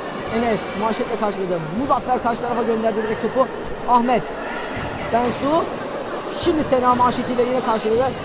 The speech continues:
Muzaffer'den bir karşı tarafa top smaç. Selim.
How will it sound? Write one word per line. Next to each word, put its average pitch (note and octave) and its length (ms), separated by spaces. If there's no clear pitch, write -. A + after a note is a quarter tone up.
Muzaffer'den D4 580
bir C#4 80
karşı C#4 240
tarafa C#4 220
top C#4+ 180
smaç. D#4 300
Selim. A#3+ 240